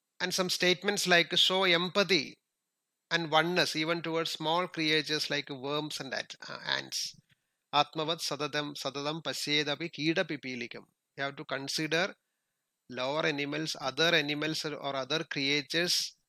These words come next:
uh, equal to you. Help even your enemies. Be balanced in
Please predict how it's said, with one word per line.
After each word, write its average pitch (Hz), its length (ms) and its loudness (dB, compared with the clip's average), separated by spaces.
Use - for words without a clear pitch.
uh, - 120 -14
equal 202 280 6
to 185 140 2
you. 123 140 -4
Help 180 320 2
even 175 260 2
your 170 300 0
enemies. 156 720 -2
Be 165 120 0
balanced 156 560 8
in 170 160 -2